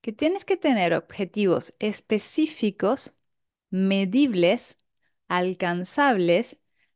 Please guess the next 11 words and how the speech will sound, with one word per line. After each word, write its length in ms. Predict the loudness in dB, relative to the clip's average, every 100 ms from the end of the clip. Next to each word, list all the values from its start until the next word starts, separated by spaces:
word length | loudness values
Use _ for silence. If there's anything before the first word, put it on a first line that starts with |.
| _
realistas 1000 | -2 2 2 2 -2 -6 -2 -2 -2 -10 _ _ -8
y 120 | -8 -2
con 220 | 0 2
una 280 | 2 2 0
fecha 480 | 0 -2 -2 -2
límite. 840 | 0 0 0 -4 -6 -10 -12 -16 -16 _ _ _ _
Vamos 320 | 0 2 2 4
a 80 |
ver 180 | 4 4
un 160 | 2 -2
ejemplo. 580 | -6 -8 -12 -12 -12